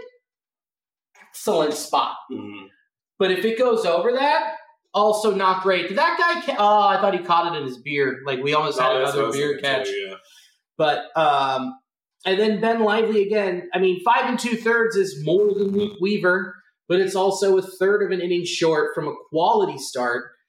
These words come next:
Speaker 1: Um, lot of hits, two earned runs, ten hits, four Ks. Again, still keeps you in it, but you kind of hoped for better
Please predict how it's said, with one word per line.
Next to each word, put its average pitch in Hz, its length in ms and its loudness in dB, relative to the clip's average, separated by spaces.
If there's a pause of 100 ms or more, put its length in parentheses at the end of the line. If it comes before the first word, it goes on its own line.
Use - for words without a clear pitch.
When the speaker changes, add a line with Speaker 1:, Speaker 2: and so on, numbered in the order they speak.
(420)
Speaker 1:
Um, 120 600 -4 (180)
lot 208 200 2
of - 120 -4
hits, - 600 -6
two 311 160 0
earned 254 180 2
runs, 208 260 0
ten 208 260 0
hits, 175 360 -2 (100)
four 190 220 2
Ks. 165 240 -2 (240)
Again, 214 320 -2
still 196 240 0
keeps 185 260 -10
you 180 120 4
in 170 80 0
it, 156 200 -4
but 170 160 -4
you 165 180 -12
kind 214 360 2
of 196 220 -2
hoped 180 320 -2 (100)
for 160 260 -4
better 139 420 0